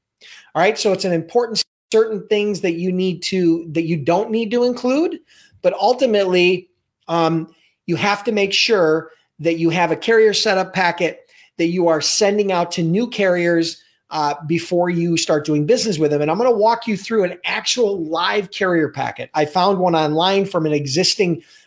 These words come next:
broker that's been around and has been using this to set up their carriers.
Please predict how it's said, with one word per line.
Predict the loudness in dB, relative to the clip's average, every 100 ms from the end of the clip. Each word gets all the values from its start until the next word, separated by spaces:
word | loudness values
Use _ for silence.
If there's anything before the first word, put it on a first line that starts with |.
| _
broker | 2 2 2 -2 -2
that's | -2 -2 0
been | -2
around | 0 2 2 2 0
and | -2
has | -2
been | -2 -2 0
using | 0 0 0
this | -2 -4 -6
to | -2
set | 0 2 0
up | 0
their | 0 0
carriers. | 0 0 4 4 2 -2